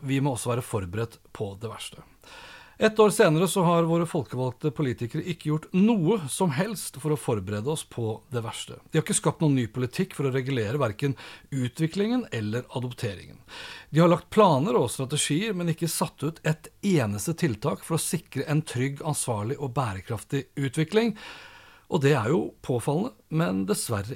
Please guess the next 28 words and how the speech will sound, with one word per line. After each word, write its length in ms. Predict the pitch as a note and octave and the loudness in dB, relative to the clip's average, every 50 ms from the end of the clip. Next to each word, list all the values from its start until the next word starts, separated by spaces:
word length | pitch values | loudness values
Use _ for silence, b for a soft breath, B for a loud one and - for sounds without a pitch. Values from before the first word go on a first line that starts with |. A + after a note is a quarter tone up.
| - - | -12 -14
ikke 300 | - - _ - A2 - - B2 | -16 -16 _ -12 -12 -10 -8 -8
overraskende. 540 | G#2+ F#2 E2+ E2 - - - - - - - - _ B B B B B B B B B | -8 -8 -10 -12 -12 -14 -14 -14 -14 -18 -20 -20 _ B B B B B B B B B
Av 140 | F3 F3 F#3+ | 4 6 6
mine 160 | G3+ G#3 A3 A3+ A3 | 8 8 8 8 8
ni 320 | G#3 G3 G3 G#3 A#3+ B3+ | 10 10 8 6 4 2
forslag 460 | - - G#3 D#3+ - - F#3 G3+ G3+ - | 2 2 2 2 2 0 0 0 0 0
på 80 | - F#3 | -2 0
hva 100 | D#3 C#3 A#2+ - | 0 2 2 2
som 180 | - E3+ D#3+ C#3 B2 | 0 0 0 0 0
bør 320 | A#2+ A#2+ A#2+ B2+ C3+ D3 - D#3 D3 C#3+ | 0 2 2 2 2 0 0 0 2 2
reguleres, 540 | C#3+ C#3 D3+ D#3 C3+ A#2 B2+ F#3 F3+ - - | 2 2 2 2 2 2 2 0 -2 0 0
nevnte 240 | F#3+ C#3+ A2+ - B2+ | 0 0 2 0 -2
jeg 80 | A#2+ | 0
blant 200 | C#3+ D3+ D3 - D#3+ | 0 0 0 2 0
annet 240 | C3 A#2+ A#2+ A#2+ - | 2 2 0 -2 -2
det 80 | D3 - - | -4 -2 -4
økonomiske 720 | A#2+ - - E3 D#3 C#3 B2+ A#2+ A2+ A#2 B2 - - - G3+ | -4 -2 0 2 2 2 2 2 0 0 -2 -2 -4 -2 2
ansvaret, 520 | G3 F3+ D#3 B2+ - - C#3+ E3 G3+ G3 - | 4 4 4 4 4 2 4 4 4 4 2
for 220 | F3+ F3+ F3+ - - _ | 2 2 2 0 -2 _
der 380 | - C3+ C3 C#3 C3+ C#3+ D3 C#3+ | -8 -2 0 2 2 2 2 0
hvor 160 | D#3 F3+ F#3 F3+ | 0 0 0 2
noen 440 | F#3+ G3 G3 G3 E3 D3+ F#3 G3+ - | 4 4 4 4 2 2 0 -2 0
tjener 240 | - F3 D#3 F3 D#3+ | 0 0 0 2 2
penger, 380 | G3 E3 D3 - B3+ C4 - - - | 2 2 2 0 -2 -6 -10 -4 -4
ja, 100 | D3 - | -4 -2
så 80 | - E3+ | 0 0
vil 160 | D3 D3 C#3+ - | 0 0 0 0
andre 460 | F3+ D3+ C#3 A#2 G2 G2+ A#2 C3+ C#3+ | 2 2 2 2 0 0 0 -2 -2